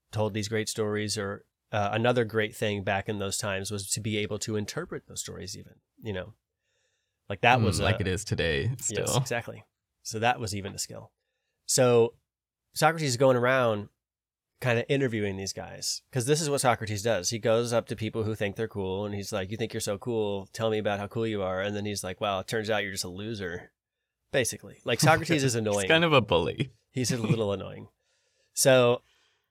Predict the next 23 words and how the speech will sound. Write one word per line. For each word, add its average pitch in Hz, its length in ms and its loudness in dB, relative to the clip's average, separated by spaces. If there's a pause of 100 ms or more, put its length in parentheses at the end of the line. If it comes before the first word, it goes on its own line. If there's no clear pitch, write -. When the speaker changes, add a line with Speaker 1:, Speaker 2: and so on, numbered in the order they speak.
(340)
Speaker 1:
and, 123 380 4
uh, 110 240 4
and 127 100 2
he's 120 160 2
ugly 113 440 2
and 98 160 -2
poor 101 420 0
and 95 300 -10
everything. 107 460 -12 (600)
So 120 500 2 (1300)
he 147 600 -8 (1300)
does 127 220 2
these 175 160 -2
interviews, 113 440 -4
and 120 140 -2
he 120 100 2
decides 120 800 0 (1300)
none 113 300 2
of 165 100 -2
these 139 200 -2
guys 110 600 -2 (260)
even 120 340 -2
know 120 500 0